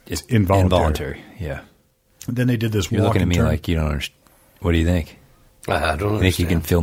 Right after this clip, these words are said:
Speaker 1: nystagmus in your eyes? When you take that pill that Palmer gave you, maybe.
Speaker 2: This is my new business idea.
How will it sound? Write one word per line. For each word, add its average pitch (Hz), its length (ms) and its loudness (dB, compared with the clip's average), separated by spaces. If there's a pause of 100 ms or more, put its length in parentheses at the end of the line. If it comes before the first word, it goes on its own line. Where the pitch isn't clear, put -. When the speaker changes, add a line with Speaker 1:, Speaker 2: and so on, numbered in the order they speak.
(360)
Speaker 1:
nystagmus 80 200 -2
in 85 60 -2
your 78 140 -2
eyes? 85 260 -6 (1040)
When 98 100 0
you 85 60 0
take 87 200 0
that 76 280 -4
pill 92 280 4
that 65 140 -4
Palmer 85 280 2
gave 69 240 -6
you, 69 200 -6 (180)
maybe. 69 380 -8 (160)
Speaker 2:
This 110 120 -2
is 123 80 -2
my 107 140 0
new 104 160 2
business 101 340 0
idea. 101 340 -6